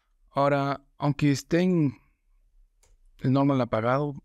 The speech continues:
todavía tengo bastante detalle, pero eso es más porque así yo lo traje,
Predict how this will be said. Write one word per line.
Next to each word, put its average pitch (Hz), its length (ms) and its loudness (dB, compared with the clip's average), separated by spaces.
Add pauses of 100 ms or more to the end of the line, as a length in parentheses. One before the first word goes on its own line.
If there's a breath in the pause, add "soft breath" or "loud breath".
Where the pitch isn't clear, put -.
(140)
todavía 117 300 0
tengo 113 320 -2
bastante 113 400 -2
detalle, 139 340 0
pero 113 160 -2
eso 110 560 -2
es 107 160 -8
más 104 220 -4
porque 107 280 -2
así 104 240 -2
yo 107 120 0
lo 98 120 0
traje, 107 460 -4